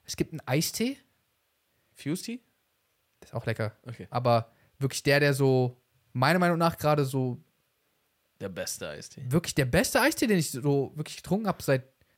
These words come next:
Speaker 1: jemals? Ich hab keine Ahnung.
Speaker 2: Wie heißt der Tee?
Speaker 1: Äh,
Speaker 2: Best Tea?
Speaker 1: Elephant Bay.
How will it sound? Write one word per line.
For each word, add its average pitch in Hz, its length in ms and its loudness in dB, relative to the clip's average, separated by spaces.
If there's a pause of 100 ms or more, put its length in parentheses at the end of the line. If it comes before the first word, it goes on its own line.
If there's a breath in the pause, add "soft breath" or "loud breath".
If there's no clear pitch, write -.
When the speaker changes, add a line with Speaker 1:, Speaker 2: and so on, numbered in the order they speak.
(220)
Speaker 1:
jemals? 214 600 0 (180)
Ich - 80 -8
hab 151 80 -6
keine 143 240 -2
Ahnung. 208 340 -2 (140)
Speaker 2:
Wie 113 120 -8
heißt 117 220 -8
der 104 100 -6
Tee? 98 180 -14
Speaker 1:
Äh, - 20 -12 (180)
Speaker 2:
Best 127 200 0
Tea? 202 160 -6 (1160)
Speaker 1:
Elephant 156 400 0
Bay. 110 260 0